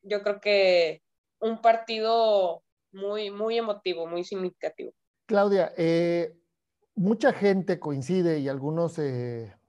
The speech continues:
Speaker 2: periodistas, tanto de, de la ciudad de Monterrey como a nivel nacional, coinciden que en ese, que, que justo en ese encuentro Monterrey sale campeón por la gran actuación que tienes. Digo, yo sé que eres una persona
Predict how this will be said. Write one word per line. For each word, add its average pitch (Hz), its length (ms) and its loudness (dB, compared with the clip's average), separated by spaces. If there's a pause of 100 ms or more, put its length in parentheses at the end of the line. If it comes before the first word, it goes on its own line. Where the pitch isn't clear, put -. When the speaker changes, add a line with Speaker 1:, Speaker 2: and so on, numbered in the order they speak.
(140)
Speaker 2:
periodistas, 143 800 -2
tanto 135 300 -8
de, 123 180 -6
de 135 160 -10
la 127 100 -8
ciudad 151 200 -4
de - 40 -4
Monterrey 156 580 0
como 139 180 -8
a 135 40 -10
nivel 139 260 -8
nacional, 143 600 -8 (640)
coinciden 185 520 0
que 220 100 -2
en 175 120 -2
ese, 202 460 -2
que, 147 240 -6
que 160 200 -8
justo 196 340 -4
en 185 100 -2
ese 180 160 -6
encuentro 180 840 -4 (360)
Monterrey 156 560 -2
sale 170 280 -4
campeón 165 480 -4
por 165 200 -2
la 143 100 -2
gran 156 260 -2
actuación 165 520 -4
que 165 120 -4
tienes. 131 420 -6
Digo, 139 180 -6
yo 151 140 -2
sé 175 100 -4
que 185 100 -4
eres 175 140 -6
una 180 120 -4
persona 165 580 -6